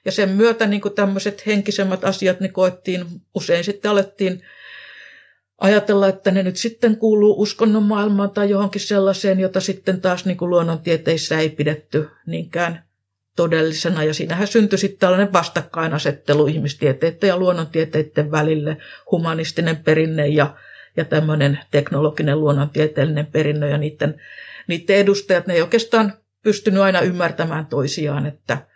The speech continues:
ne puhu niin eri kieltä. Ja, ja sehän se tilanne niin kuin edelleen aika paljon on. Mutta nyt sitten tämän kvanttimekaniikan myötä luonnontieteessäkin on törmätty sellaisiin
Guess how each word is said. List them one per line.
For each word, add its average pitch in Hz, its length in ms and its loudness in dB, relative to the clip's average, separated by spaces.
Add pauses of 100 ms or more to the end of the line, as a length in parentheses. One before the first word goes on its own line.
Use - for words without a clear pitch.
(240)
ne 185 60 -6
puhu 233 280 2
niin 196 200 2
eri 175 220 -2
kieltä. - 600 -8 (120)
Ja, 143 260 -2
ja 143 100 -2
sehän 170 300 -2
se 220 80 -4
tilanne 190 400 0
niin 170 160 -12
kuin - 160 0
edelleen 175 360 2
aika 160 240 -6
paljon 151 440 -6
on. 156 300 -6 (1120)
Mutta 262 300 2
nyt 254 180 2
sitten 240 340 -2
tämän 208 160 -4
kvanttimekaniikan 196 840 -2
myötä 226 360 2
luonnontieteessäkin 190 1040 -2
on 180 100 -10
törmätty 170 460 -2
sellaisiin 170 580 -10